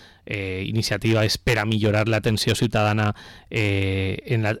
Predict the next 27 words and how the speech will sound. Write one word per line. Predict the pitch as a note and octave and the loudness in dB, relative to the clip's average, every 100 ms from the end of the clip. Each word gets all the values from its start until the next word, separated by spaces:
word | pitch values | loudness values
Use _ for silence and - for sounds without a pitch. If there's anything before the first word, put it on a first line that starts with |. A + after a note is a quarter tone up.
| - | -2
que | C3 | -2
presta | - A#2+ - | 0 0 0
l'Ajuntament | A2 A2 G#2+ G2+ G2+ | 2 2 2 2 2
de | G#2 | 2
Vila-real. | G2+ G2+ G2 A#2 C3+ D3 - - - - | 2 2 2 2 4 2 -2 -10 -12 -2
Hem | A#2+ | 0
presentat | A2+ G#2+ A2+ A2+ G#2+ | 2 0 0 0 0
una | B2 A#2 | 2 2
altra | A#2 A#2 | 2 2
iniciativa | A#2 - G#2 A2+ A2+ | 2 2 0 2 2
que, | A#2 | 0
desgraciadament, | G2+ G#2 - A2+ G#2+ A2 A2 - - - | 0 -2 0 2 2 2 -2 -6 -12 0
no | A#2 | 2
va | A2 | 4
eixir | - A2+ | 2 2
per | A#2 A2 | 2 2
la | G#2 | 2
negativa | G#2+ G2+ G2+ A2 | 2 0 0 2
del | G#2+ G#2+ | 2 2
Partit | G#2 A#2 | 0 0
Socialista | - A#2 A2+ A2+ B2 | -2 -2 -2 -2 0
per | G#2+ G#2+ | 0 -2
a | |
millorar | G2+ G2+ G#2 A2 A#2 - - - | 0 2 2 2 0 -10 -18 -4
els | A2+ - | -4 -2
parcs | A#2+ A2 A2+ | 0 0 2
infantils. | A2 - G2 F#2+ C#3 G3 | 0 0 -2 2 2 2